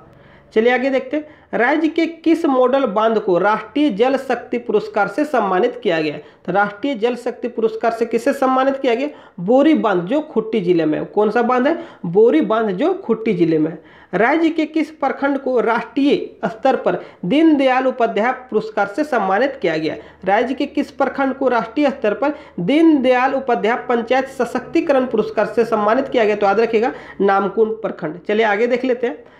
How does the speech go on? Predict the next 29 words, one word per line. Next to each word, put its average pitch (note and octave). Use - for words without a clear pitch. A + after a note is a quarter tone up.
झारखंड C4+
के F4
कितने D#4+
शिक्षकों B3+
को -
कोरोना C4
के D4+
समय C4+
बेहतर G#3+
शिक्षा A#3+
प्रदान A3
करने F#3+
के F#3
लिए F3
कोरोना A3
शिक्षा A3+
योद्धा G3
पुरस्कार G3+
दिया F3+
गया? D3+
अड़तालीस G3+
शिक्षकों F3+
को। -
वर्ष D4+
दो C#4+
हज़ार C4
बीस F#3+
में B3
मनरेगा C4